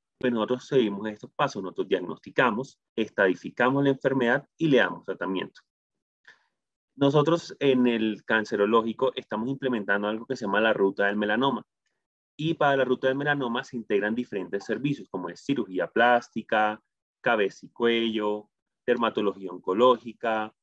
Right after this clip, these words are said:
cirugía de seno y tejidos blandos, radioterapia y oncología. Y esto, o, o el éxito de esta ruta del melanoma, radica en que cada uno de los servicios sabe cuál es el papel que va a jugar. Entonces,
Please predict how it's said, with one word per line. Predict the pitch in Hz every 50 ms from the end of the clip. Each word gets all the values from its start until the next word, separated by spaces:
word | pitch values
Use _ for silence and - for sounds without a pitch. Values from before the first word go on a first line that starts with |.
| _ _ _
cirugía | _ - - 120 107 98 104 98 95
de | 95 -
seno | - 101 95 95
y | 95
tejidos | - 101 92 95 95 92 90 85 80
blandos, | 104 113 117 117 117 113 107 107 107 104 104 104 _ _ _ _ _ _ _ _ _
radioterapia | - 98 98 95 85 - - 90 98 104 107 - - 107 104 104 104 104 104 _ _ _ _ _ _ _ -
y | 101
oncología. | 98 90 - 101 90 82 - 107 95 - - _ _ _ _ _ _ _ _ _ _ _ _ _ _ _ _ -
Y | 147 151 156 160
esto, | 156 151 147 139 - - 143 139 139 - -
o, | - 117 117 - -
o | - 113
el | 110 110
éxito | 120 127 - - - 147 156 147 139
de | 123 113 110 110
esta | 110 - - 127 123
ruta | 127 131 127 123 - 123
del | 120 123
melanoma, | 127 131 135 131 127 123 110 98 95 101 117 _ _ _ _ _ _ _ _ _ _ _ _ _ _ _ _
radica | - 135 135 135 139 135 120 - 127 123 - _ -
en | 127 120
que | - - 113 - -
cada | - 139 135 139 143 143
uno | 139 143 139 135 135
de | 135
los | 135 131 131 -
servicios | 120 - - - 113 110 - 127 -
sabe | 123 107 110 107 _
cuál | - 127 123 127
es | 123 127 127
el | 127 -
papel | - 104 - - 95 92 -
que | - 101
va | 95 90
a | 87
jugar. | 90 98 101 110 110 95 - - _ _ _ _ _ _ _ _ - -
Entonces, | 131 123 131 127 - 147 143 - - _